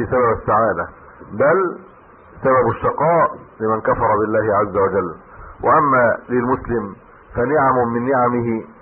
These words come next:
يستعملها في عبادته ويشكره عليها، ومن استعملها في الشرك به ولم يشكره عليها، كلاهما يكون من أسباب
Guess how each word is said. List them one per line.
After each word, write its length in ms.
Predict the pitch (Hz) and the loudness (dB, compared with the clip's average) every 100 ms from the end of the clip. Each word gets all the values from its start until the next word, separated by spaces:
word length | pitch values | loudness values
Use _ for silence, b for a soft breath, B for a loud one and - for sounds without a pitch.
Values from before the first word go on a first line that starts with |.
| B B - | B B -6
يستعملها 600 | 110 - 131 151 143 127 | -4 0 2 4 2 2
في 120 | 143 143 135 | 0 2 2
عبادته 460 | 139 139 175 185 - - - 120 | 2 2 0 -2 -6 -16 -10 -2
ويشكره 640 | 120 - - 117 107 98 | -2 -2 -4 -2 0 2
عليها، 520 | 98 90 82 85 85 - B B B - | 0 -2 -4 -6 -8 -14 B B B -6
ومن 220 | 110 120 | -2 -2
استعملها 720 | 117 120 123 127 127 117 113 - - - - | -2 0 0 2 2 2 0 -4 -20 -14 -10
في 40 | |
الشرك 380 | 117 - 151 131 | -8 -4 -2 -2
به 240 | 139 143 - - - - | 0 0 -4 -16 -20 -6
ولم 240 | 110 127 147 | 0 2 2
يشكره 480 | 143 - 165 143 139 | 0 0 0 2 4
عليها، 560 | 139 139 131 123 120 - - - - | 4 2 2 2 0 -4 -20 -20 -10
كلاهما 800 | 123 123 117 113 123 120 117 107 101 - - - - - - | -2 2 2 2 0 2 2 0 -4 -12 -20 -20 -20 -20 -2
يكون 360 | 113 - 131 120 110 | -2 0 0 2 0
من 100 | - | -2
أسباب 680 | 110 101 113 110 101 101 | -4 -2 2 2 2 -4